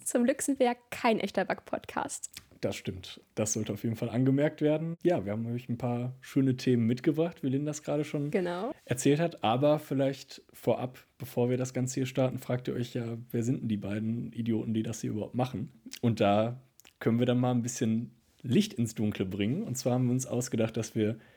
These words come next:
Speaker 2: den anderen jeweils ganz kurz vorstellen. Deswegen, äh, fange ich jetzt mal an mit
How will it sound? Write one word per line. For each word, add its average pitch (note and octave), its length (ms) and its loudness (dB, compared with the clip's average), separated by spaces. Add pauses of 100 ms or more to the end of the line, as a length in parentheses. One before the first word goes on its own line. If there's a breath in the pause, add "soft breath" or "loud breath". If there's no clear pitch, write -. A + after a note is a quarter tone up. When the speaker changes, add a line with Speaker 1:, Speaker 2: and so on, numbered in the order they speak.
(260 loud breath)
Speaker 2:
den A#2 140 4
anderen E3 280 4
jeweils C#3 280 4
ganz C3 180 0
kurz B2 160 -2
vorstellen. A#2+ 720 0
Deswegen, G2+ 640 -2
äh, G2+ 240 -2
fange A2 280 -4
ich A2+ 160 -8
jetzt B2+ 180 -2
mal G#2 160 2
an B2+ 400 0
mit - 460 -2